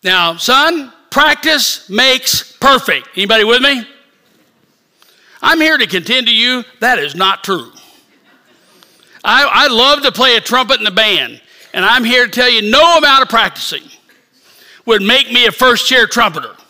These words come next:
In fact, I had to practice a lot just to stay in the band. I wanted to play in a jazz band really p-, badly. I just couldn't do it. They put me in the marching band, six people down,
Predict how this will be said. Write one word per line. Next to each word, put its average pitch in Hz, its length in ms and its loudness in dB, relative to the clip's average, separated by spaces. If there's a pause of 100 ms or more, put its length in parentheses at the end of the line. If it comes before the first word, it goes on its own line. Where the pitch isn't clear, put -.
(840)
In 202 100 -2
fact, 277 300 0
I 294 180 2
had 320 140 2
to 240 60 0
practice 226 360 0
a 226 60 -2
lot 247 280 0
just 233 360 0
to 262 80 -2
stay 240 280 0
in 226 100 0
the 220 80 -2
band. 220 420 0 (1600)
I 311 140 4
wanted 302 200 2
to 269 60 0
play 285 240 2
in 254 80 2
a 226 60 2
jazz 269 420 2
band 220 280 0
really 269 280 0
p-, - 220 -12
badly. 226 580 0 (260)
I 254 180 0
just 269 240 -2
couldn't 254 280 -2
do 285 140 2
it. 247 120 0
They 208 100 0
put 277 200 -4
me 233 60 -2
in 220 40 -2
the 208 80 -2
marching 233 380 0
band, 196 260 0
six - 420 -4
people 208 380 -6
down, 208 460 0